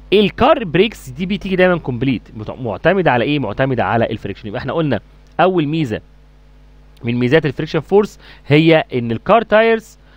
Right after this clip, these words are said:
آه، ال friction between the car tires and road help the car to move forward. Number two، ال car brakes depend on ايه؟ On friction. وال car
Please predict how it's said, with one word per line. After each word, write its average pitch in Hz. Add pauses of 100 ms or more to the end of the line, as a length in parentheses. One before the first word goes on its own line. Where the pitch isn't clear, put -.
(340)
آه، 110
ال 120
friction 190
between 185
the 165
car 220
tires 226
and 165
road 214
help 226 (440)
the 147
car 240
to 208
move 208
forward. 120
Number 143
two، 269 (260)
ال 127 (100)
car 269 (100)
brakes 247
depend 214
on 208
ايه؟ 180
On 165
friction. 156 (640)
وال 120 (120)
car 349